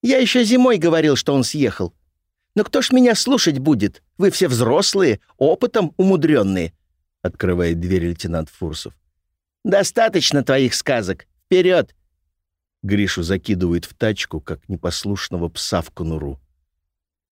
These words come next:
Он лежит, ткнувшись носом в железный пол, и беззвучно плачет.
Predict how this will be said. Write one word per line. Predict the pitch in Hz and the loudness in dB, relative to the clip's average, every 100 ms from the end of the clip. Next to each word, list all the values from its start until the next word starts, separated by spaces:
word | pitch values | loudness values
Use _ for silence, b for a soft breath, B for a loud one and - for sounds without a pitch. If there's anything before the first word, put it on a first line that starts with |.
| - | -4
Он | 104 | 0
лежит, | 101 107 101 113 101 _ | 2 2 2 0 -2 _
ткнувшись | - 107 104 92 - - | -8 -2 -2 -2 -6 -4
носом | 98 98 - 87 | -2 -2 -2 -4
в | |
железный | 82 92 90 78 85 | -2 -2 -2 -2 -6
пол, | - 101 101 - _ _ _ _ - | -2 -2 -2 -4 _ _ _ _ -6
и | |
беззвучно | 101 87 90 80 85 87 - 87 | -4 -2 -4 -4 -6 -6 -6 -6
плачет. | 73 85 73 67 - | -6 -6 -6 -8 -16